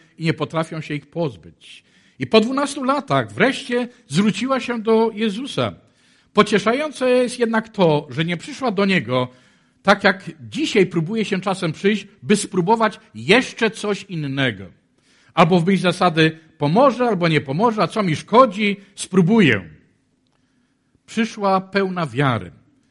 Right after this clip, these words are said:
że samo dotknięcie się chociażby skraju szat Jezusa przywróci jej zdrowie. Czy to nie było irracjonalne zachowanie?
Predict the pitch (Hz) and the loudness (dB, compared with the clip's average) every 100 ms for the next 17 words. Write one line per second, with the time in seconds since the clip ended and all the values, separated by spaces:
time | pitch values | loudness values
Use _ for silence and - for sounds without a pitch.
0 | _ - 135 180 180 175 151 147 185 208 | _ -6 -4 -2 -2 -4 -4 -6 -6 -8
1 | 131 113 117 113 120 131 120 123 - - | -8 -12 -10 -10 -8 -10 -10 -12 -12 -6
2 | 175 180 180 202 202 131 120 147 147 143 | -4 -4 -6 -10 -10 -10 -10 -10 -4 -4
3 | 147 _ _ _ - 147 127 160 - 131 | -4 _ _ _ -6 -4 -4 -10 -10 -10
4 | 131 131 _ 107 113 113 113 113 110 92 | -10 -10 _ -10 -4 -4 -4 -12 -20 -20
5 | 98 107 90 78 _ _ _ _ _ _ | -14 -12 -12 -18 _ _ _ _ _ _
6 | _ _ _ _ _ _ _ _ - 156 | _ _ _ _ _ _ _ _ -6 -6
7 | 151 143 139 139 120 135 160 208 185 180 | -2 -2 -2 -4 -4 -4 -4 -6 -8 -8
8 | 147 143 135 - 117 147 202 165 165 147 | -8 -6 -6 -6 -6 -6 -8 -10 -10 -10
9 | 113 110 107 | -8 -8 -8